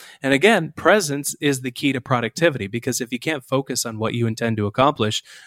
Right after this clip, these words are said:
good luck being productive. You can crave more of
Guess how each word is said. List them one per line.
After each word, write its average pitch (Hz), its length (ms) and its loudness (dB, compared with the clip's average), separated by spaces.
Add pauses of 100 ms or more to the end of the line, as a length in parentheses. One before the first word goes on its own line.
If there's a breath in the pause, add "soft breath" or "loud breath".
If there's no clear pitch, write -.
(160 loud breath)
good 170 200 4
luck 147 480 2
being 117 240 -2
productive. 107 580 -6
You 131 120 -6
can 131 160 -6
crave 143 280 -2
more 131 280 0
of 120 180 0